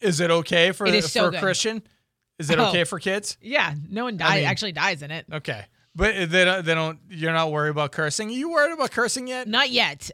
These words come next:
Speaker 2: Um, and I don't, there might be cursing. I didn't pay attention
Speaker 1: The
Speaker 2: 'cause I
Speaker 1: age
Speaker 2: don't
Speaker 1: of, when Olivia hit five, I started, like, and she's a little, like, delayed, maybe, like, I don't know, six months, a year delayed. So I think, like, when you're four,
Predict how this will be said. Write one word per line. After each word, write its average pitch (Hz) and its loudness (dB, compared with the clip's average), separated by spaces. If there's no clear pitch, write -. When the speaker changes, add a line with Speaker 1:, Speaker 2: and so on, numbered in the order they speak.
Speaker 2:
Um, 196 0
and 196 -2
I 196 2
don't, 175 -4
there 220 -4
might 202 -2
be 143 -12
cursing. 170 -10
I 165 -2
didn't 156 -8
pay 143 -8
attention 143 -12
Speaker 1:
The 147 -2
Speaker 2:
'cause 165 2
I 196 4
Speaker 1:
age 185 -4
Speaker 2:
don't 220 0
Speaker 1:
of, 156 -8
when 190 -2
Olivia 220 -2
hit 208 0
five, 160 -2
I 143 -2
started, 143 -2
like, 131 -10
and 160 -6
she's 190 -6
a 185 -2
little, 160 -4
like, 139 -8
delayed, 147 -4
maybe, 160 -4
like, 135 -6
I 143 -16
don't 143 -10
know, 110 -14
six - -6
months, 147 -6
a 160 -12
year 143 -4
delayed. 143 -6
So 147 -4
I 135 -4
think, 202 -8
like, 143 -4
when 156 -6
you're 147 -8
four, 254 -4